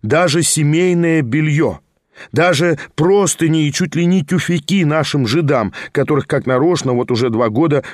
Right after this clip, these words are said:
ужасно много укрепилось в нашем городе и наезжает чем дальше, тем больше.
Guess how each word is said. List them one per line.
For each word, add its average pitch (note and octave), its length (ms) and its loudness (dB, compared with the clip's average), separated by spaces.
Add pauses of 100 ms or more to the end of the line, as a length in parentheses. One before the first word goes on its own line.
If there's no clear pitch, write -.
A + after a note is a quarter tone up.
ужасно D3+ 480 0
много D3+ 320 2
укрепилось C#3 680 0
в A2 40 -4
нашем A#2+ 400 -2
городе C#3 420 0 (220)
и A#2+ 120 0
наезжает B2+ 680 0
чем A2+ 300 -2
дальше, A#2 420 -2
тем A2+ 320 -2
больше. G#2 600 -2